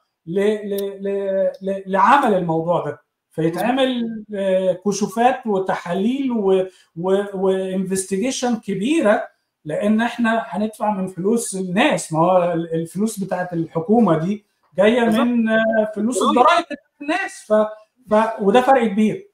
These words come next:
Speaker 1: بين ال-، بين، بين بلاد ال-، النظام الصحي فيها private، لان، لان في مصر كده برضه، في مصر
Speaker 2: طبعًا.
Speaker 1: عندهم الاغلب ال-، ال-، المستشفيات، آه، private، فانت ممكن مثلًا تعمل حاجات في رايي، آه،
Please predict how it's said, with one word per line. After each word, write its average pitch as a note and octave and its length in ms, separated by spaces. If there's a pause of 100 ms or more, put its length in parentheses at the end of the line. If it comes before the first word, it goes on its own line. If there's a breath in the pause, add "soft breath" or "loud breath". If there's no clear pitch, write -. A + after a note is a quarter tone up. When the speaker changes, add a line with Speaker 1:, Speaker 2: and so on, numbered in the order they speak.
Speaker 1:
بين G#3 200
ال-، G#3+ 220
بين، G#3 300
بين G3+ 160
بلاد G#3 440 (160)
ال-، F3 380 (100)
النظام E3+ 720
الصحي A3+ 480
فيها F#3+ 420 (180)
private، C4+ 580 (180)
لان، G#3+ 260 (100)
لان G#3 220
في G#3 120
مصر C4 300
كده F3+ 240
برضه، B2 240 (420)
في D#3+ 80
مصر A3+ 380
Speaker 2:
طبعًا. F#3+ 140
Speaker 1:
عندهم A#3+ 400 (180)
الاغلب G#3 680
ال-، F#3+ 440
ال-، F3 280 (440)
المستشفيات، F3+ 880 (160)
آه، F3+ 400 (200)
private، G#3 560
فانت D#3 200
ممكن A3 320
مثلًا A3+ 380
تعمل B3 240
حاجات A#3+ 440
في G#3+ 60
رايي، C#4 460 (440)
آه، F#3+ 440